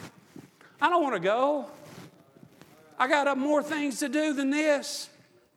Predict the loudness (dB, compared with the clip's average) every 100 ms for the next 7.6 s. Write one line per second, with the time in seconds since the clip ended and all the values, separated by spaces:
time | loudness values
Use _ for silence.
0 | _ _ _ 0 0 0 -2 0 -2 0
1 | 0 -2 -2 -2 0 -2 0 -2 -4 -8
2 | -18 -20 -20 _ -6 0 0 0 0 2
3 | 2 0 -2 0 0 0 0 -8 -16 -16
4 | _ -16 0 2 2 2 2 2 2 2
5 | 2 0 0 -2 0 2 2 0 -2 -2
6 | 0 2 2 2 -2 -2 0 0 0 -4
7 | 0 2 2 0 -6